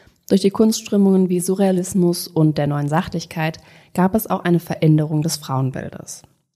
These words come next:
Frauen aus dem Surrealismus wehrten sich gegen die Freudsche Psychoanalyse, die Frauen als böse und monströs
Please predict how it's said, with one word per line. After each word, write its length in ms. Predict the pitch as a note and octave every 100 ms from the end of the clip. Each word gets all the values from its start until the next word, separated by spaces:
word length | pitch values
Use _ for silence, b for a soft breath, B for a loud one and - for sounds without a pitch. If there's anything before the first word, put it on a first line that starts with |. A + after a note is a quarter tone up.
| _
Frauen 320 | - C#3+ D3+
aus 160 | C#3+
dem 140 | - D3+
Surrealismus 760 | E3 G3 F#3 E3+ E3+ E3+ E3 - b b _
wehrten 340 | D3+ E3 F3+
sich 280 | F3+ E3 -
gegen 200 | D3+ D3+
die 100 | D3
Freudsche 420 | D3 - D3 D3
Psychoanalyse, 1040 | D3 - F#3+ F3+ E3 D#3 D#3 D#3 D#3 D3+ D3 B -
die 80 | E3
Frauen 360 | - C#3 D3+
als 180 | C#3 C#3
böse 440 | - C#3+ E3+ E3+ D#3+
und 160 | D3
monströs 1040 | D#3 D3+ - - - - D3+ D#3 D3+ -